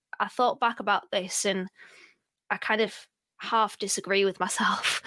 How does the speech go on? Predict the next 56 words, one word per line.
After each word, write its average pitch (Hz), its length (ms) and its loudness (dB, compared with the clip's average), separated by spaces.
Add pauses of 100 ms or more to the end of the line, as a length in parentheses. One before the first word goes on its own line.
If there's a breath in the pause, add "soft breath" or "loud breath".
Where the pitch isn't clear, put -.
(200 loud breath)
<laughs> - 240 -18
but 233 80 4
I 240 120 4
said 294 280 0
that - 120 0
I 233 40 4
don't 262 320 2
think 254 220 -2
it's 226 120 2
so 240 140 4
much 220 300 0
a 214 40 -2
structural - 640 0
issue. - 460 0 (1500 loud breath)
But 262 80 2
I 240 120 2
do 277 280 0
think 262 380 -2 (120)
that - 220 0
structurally - 640 2
it - 100 -2
plays 208 300 2
a - 20 -14
part. 190 500 0 (260)
But - 180 0 (100)
Boro, 247 320 6
the 226 120 4
way 233 180 4
that 233 120 -4
we 208 100 -2
play, - 680 0 (1120 loud breath)
I 220 60 -2
think 262 420 -2
we 247 140 2
accept - 680 -2
that 196 120 -2
we're 208 120 0
gonna 233 240 0
concede 208 720 0
key 190 200 -6
spaces. - 760 -2
We're 220 80 0
not 226 180 0
playing 220 240 2
with 214 100 2
a 196 60 -4
back - 200 -2
three 180 220 -2
anymore, 175 380 -2
are 180 120 2
we? 175 200 -4
We're 139 120 -6
playing 190 240 -2
with 175 140 -6
a 170 40 -6
back, - 180 -4